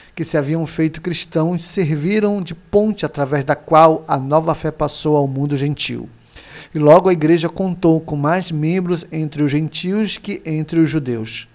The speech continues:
Portanto, a maior parte de nossa história será contada sobre o cristianismo entre os gentios.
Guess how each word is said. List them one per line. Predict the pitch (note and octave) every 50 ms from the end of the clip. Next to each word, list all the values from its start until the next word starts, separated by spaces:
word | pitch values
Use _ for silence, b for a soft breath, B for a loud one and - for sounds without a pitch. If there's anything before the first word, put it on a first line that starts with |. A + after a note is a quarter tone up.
| b b b b b b b b
Portanto, | - F3 - - - - F#3+ G3 G3+ F#3 - - - -
a | -
maior | D3+ D#3 E3 F#3+
parte | F#3 F#3+ - - E3+ E3+ E3+ D#3 - -
de | D3 C#3
nossa | D3 C#3+ - -
história | C3+ - - _ - D3 D3 D3+ D3 C3+ A#2+ - B B B B B B B
será | B - F3+ F3+ F3+
contada | F3+ - E3+ D#3 C#3+ - E3+ E3+ E3 D#3+ D#3+
sobre | D#3 - - F3+ E3 D#3+ D#3+
o | D#3+
cristianismo | D#3+ E3+ - - - E3+ D3+ D3 E3 G3 F3+ - G3 - -
entre | F3 F#3+ G3 F#3+ G3+ F#3+
os | E3
gentios. | F3+ F#3 E3 - - - A#2 A2+ A#2 A2+ - - -